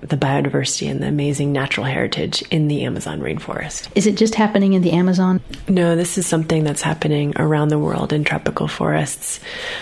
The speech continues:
Speaker 1: in Africa and the Congo, and also Indonesia, Malaysia, Bornean tropical rainforests. And so we're seeing this massive push for land use in the tropical bands around the world.
Speaker 2: Well, Jennifer Balch, here in the United States,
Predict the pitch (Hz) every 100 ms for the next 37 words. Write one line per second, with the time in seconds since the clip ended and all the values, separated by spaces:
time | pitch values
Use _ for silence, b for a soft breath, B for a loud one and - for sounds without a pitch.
0 | B 156 151 147 - 165 175 165 147 143
1 | 160 170 185 190 185 - - 156 151 156
2 | - 160 151 151 - 196 185 175 170 160
3 | 160 151 147 151 151 151 151 147 147 156
4 | 160 151 147 147 - - 147 - - 151
5 | 143 143 - - - 151 - - - -
6 | - 160 170 170 175 - 254 247 190 175
7 | 165 160 165 156 - - - - 170 170
8 | 160 - 156 - 170 151 156 156 151 151
9 | 160 147 151 143 - - - B B B
10 | B 185 160 156 151 147 - 147 143 143
11 | 143 147 - 147 - - - - - -
12 | 311 240 214 190 - 160 160 180 165 -
13 | 185 180 180 175 170 156 - 208 190 190
14 | -